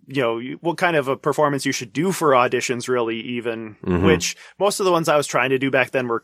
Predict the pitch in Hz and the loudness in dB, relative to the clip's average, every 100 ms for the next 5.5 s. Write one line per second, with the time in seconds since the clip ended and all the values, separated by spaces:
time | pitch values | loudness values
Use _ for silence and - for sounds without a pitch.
0 | _ 139 135 123 _ - 135 135 - 127 | _ -2 0 0 _ -2 0 0 0 0
1 | 135 135 135 - - 135 127 131 131 127 | 2 2 0 -10 -8 -4 -2 2 2 2
2 | - 120 120 113 - - - 135 120 110 | 0 0 -2 -4 -14 -14 -2 0 0 -2
3 | 131 135 135 127 - 120 117 113 117 113 | 0 2 4 2 -2 0 2 0 -2 0
4 | 120 113 110 - 147 139 - 135 127 120 | -2 -2 -4 -2 -2 2 2 4 4 2
5 | 123 113 135 139 - | 2 2 2 0 -4